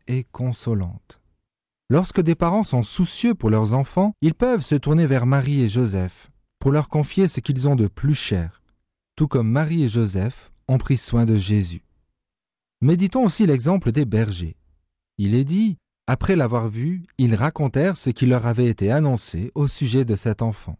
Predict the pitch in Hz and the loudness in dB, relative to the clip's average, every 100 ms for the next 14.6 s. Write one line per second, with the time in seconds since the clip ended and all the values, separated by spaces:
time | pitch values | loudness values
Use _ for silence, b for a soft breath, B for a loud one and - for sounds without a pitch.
0 | _ 135 143 262 240 151 151 170 113 135 | _ -4 -2 2 2 4 2 0 0 0
1 | 135 147 135 104 120 131 113 117 147 131 | 0 0 0 -2 -2 0 0 0 -2 -4
2 | 120 135 107 104 104 95 85 - _ _ | -2 0 0 0 -2 -4 -10 -14 _ _
3 | _ _ _ _ 101 104 110 98 95 131 | _ _ _ _ 0 2 0 -2 -4 -4
4 | _ _ _ 131 135 165 151 214 151 - | _ _ _ -2 -2 -2 0 0 0 0
5 | 135 147 135 98 170 160 156 - 143 135 | 0 0 0 -2 -2 0 -2 0 0 0
6 | 135 190 135 127 156 185 143 - - 107 | 0 0 0 0 0 2 0 -4 -2 2
7 | 175 180 165 151 135 85 - - _ _ | 2 2 0 0 0 -4 -10 -20 _ _
8 | _ _ _ _ _ - 123 127 123 190 | _ _ _ _ _ -6 -2 0 0 0
9 | 135 170 190 - - - 151 - 139 123 | 0 0 -4 -8 -14 -6 -6 -2 -2 0
10 | 127 101 92 - _ _ _ _ _ - | 0 -2 -8 -12 _ _ _ _ _ -4
11 | 107 - 180 147 131 135 156 127 - 123 | -4 0 2 2 0 0 2 0 -2 -4
12 | - 160 - - 135 127 147 202 208 120 | 0 -2 -2 -4 -2 -2 -4 -2 0 0
13 | 104 107 107 - 156 151 151 185 113 101 | 0 0 -2 0 2 2 2 0 0 -2
14 | 101 - 104 - 90 | -4 -6 -10 -8 -12